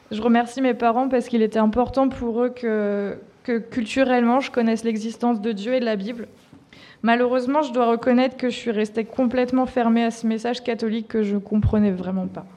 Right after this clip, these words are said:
Euh, en grandissant, j'ai développé un sens critique du monde qui m'entourait et j'avais à cœur de défendre les causes et les débats que je pensais justes.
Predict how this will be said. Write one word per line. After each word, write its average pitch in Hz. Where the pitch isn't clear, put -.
Euh, 220
en 240
grandissant, 277
j'ai 262
développé 240
un 254
sens 220
critique 277
du 240
monde 262
qui 269
m'entourait 233
et 247
j'avais 226
à 220
cœur 254
de 226
défendre 226
les 233
causes 254
et 226
les 214
débats 208
que 233
je 202
pensais 202
justes. 190